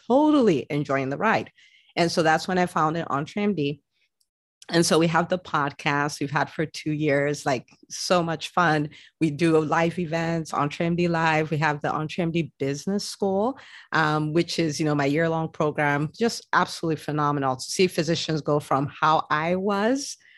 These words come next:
right, when I enrolled in the School of Hard Knocks to, you know, a much better place.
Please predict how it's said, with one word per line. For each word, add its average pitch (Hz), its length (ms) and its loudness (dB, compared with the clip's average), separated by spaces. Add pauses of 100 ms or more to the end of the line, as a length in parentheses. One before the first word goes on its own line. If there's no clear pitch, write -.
(140)
right, 156 220 4
when 170 140 4
I 165 60 4
enrolled 170 280 2
in 175 80 -2
the 175 80 -6
School 185 200 -2
of 185 100 -2
Hard 185 240 2
Knocks 190 320 -2 (100)
to, 151 300 2
you 185 100 -2
know, 151 300 0 (160)
a 160 80 0
much 208 420 -2 (140)
better 139 240 2
place. - 480 -4